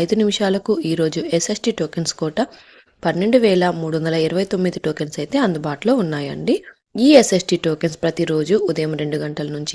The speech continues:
ఇస్తారు. తిరుపతిలోని విష్ణు నివాసం, శ్రీనివాసం కాంప్లెక్స్, అలాగే భూదేవి కాంప్లెక్స్, ఈ మూడు ప్రాంతాలలో ఈ టోకెన్స్ తీసుకొని నడకదారిలో నడిచైనా తిరుమలకు వెళ్ళొచ్చు, లేదా బస్సులో అయినా తిరుమలకు వెళ్లి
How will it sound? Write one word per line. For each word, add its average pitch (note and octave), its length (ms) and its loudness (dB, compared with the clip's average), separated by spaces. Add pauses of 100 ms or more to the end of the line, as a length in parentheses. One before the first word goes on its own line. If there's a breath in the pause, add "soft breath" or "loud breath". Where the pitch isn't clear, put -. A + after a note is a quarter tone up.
ఇస్తారు. E3 360 -4 (120)
తిరుపతిలోని D#3+ 720 -2
విష్ణు G#3 320 -2
నివాసం, G#3+ 400 -2 (140)
శ్రీనివాసం D3+ 480 -6 (100)
కాంప్లెక్స్, F#3 440 -4 (100)
అలాగే E3+ 260 0 (100)
భూదేవి D3+ 380 -2
కాంప్లెక్స్, D3 340 -8 (200)
ఈ - 20 8 (100)
మూడు G3 160 6 (100)
ప్రాంతాలలో D#3 600 -2 (140)
ఈ F3 120 0
టోకెన్స్ D3 340 -6
తీసుకొని G3+ 340 -2 (100)
నడకదారిలో E3 640 -2 (100)
నడిచైనా D#3+ 460 -4 (180)
తిరుమలకు D#3+ 440 -4
వెళ్ళొచ్చు, E3 340 0 (120)
లేదా D#3 220 0 (800)
బస్సులో B3+ 420 4
అయినా F3 200 0 (120)
తిరుమలకు E3 460 -2
వెళ్లి F3 160 -2